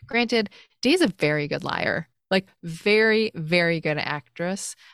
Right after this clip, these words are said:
Um, one of the best I've ever seen on this show. So maybe he wouldn't even have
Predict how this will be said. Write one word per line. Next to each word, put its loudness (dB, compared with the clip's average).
Um, -2
one 0
of 0
the 0
best 0
I've 2
ever 0
seen -6
on -2
this -2
show. -2
So -4
maybe -2
he -4
wouldn't -2
even -6
have -2